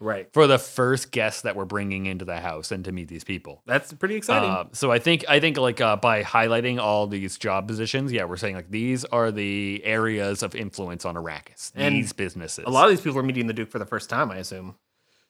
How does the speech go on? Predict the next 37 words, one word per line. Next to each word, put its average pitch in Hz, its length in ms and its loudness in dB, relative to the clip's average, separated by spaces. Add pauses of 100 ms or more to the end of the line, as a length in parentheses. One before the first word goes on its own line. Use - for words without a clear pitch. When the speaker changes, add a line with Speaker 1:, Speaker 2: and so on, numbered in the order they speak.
(140)
Speaker 2:
Yeah, 151 340 8
uh, 135 220 8
you 151 240 4
must 160 180 4
assume 135 240 2
all 107 180 4
of 87 80 -2
'em. 82 200 -6
Speaker 1:
Yeah. 127 200 6
Speaker 2:
Uh, 101 280 2
'cause 120 180 -2
they 120 140 4
seem 131 180 0
kinda 117 220 2
surprised, 101 440 0
like, 95 140 -4
when 95 80 -6
he 90 80 -10
shows 87 180 -6
up. 90 140 -8
No 104 140 -6
one 98 100 -4
seems 104 200 -8
to 95 60 -6
recognize 87 540 -8
him. 110 60 0
Speaker 1:
Right. 110 100 0
Speaker 2:
Be 101 80 -4
like, 123 120 -4
"Oh, 208 320 6
hey," 120 180 4
or 110 140 2
have 110 300 4
any 117 220 0
sort 107 180 0
of 98 80 -6
familiarity. 87 640 -4